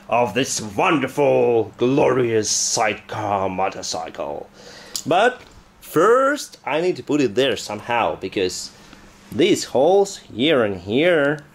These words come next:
that you can see, they are not the same within the, these holes here. I don't know how to put the light, just wanna show you. Okay, uh, this, uh, side here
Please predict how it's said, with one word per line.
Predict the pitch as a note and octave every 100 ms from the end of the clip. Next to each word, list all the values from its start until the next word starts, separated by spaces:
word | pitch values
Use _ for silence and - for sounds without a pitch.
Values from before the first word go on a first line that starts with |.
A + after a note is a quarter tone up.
| - - - -
that | G2+
you | F#2+
can | - F#2+
see, | - C#3+ D3 D3 - - - - - G#2+
they | C#3+
are | F3+ D#3
not | D3+ G#3 C3
the |
same | A#2+ - D#3 F3+ C3+
within | A2 C#3+ C#3+
the, | A2+
these | G#2 D3 G3+ - -
holes | - F#2+ - - - - - -
here. | - G2 - - - - - - - -
I | B2
don't | C3+
know | C#3+
how | C#3 C3+
to | C3
put | - B2+
the |
light, | C3 F3 D3 B2 -
just | G#2+ C3
wanna | D3+ C#3
show | E3 F3+
you. | E3 E3 - - - - - - - - - - - - - - - - -
Okay, | C3+ B2+ D#3 D#3 E3 -
uh, | B2 A#2 A#2 A#2 - -
this, | D3 B2+ F#3+ D#4 C4+ - -
uh, | C#3+ C#3 C3+
side | C3 - - A3 D3+ A#2+ C#3 F3+ C4+ - - - - - - - - - - - -
here | G#3+ G#3 C#3+ C#3+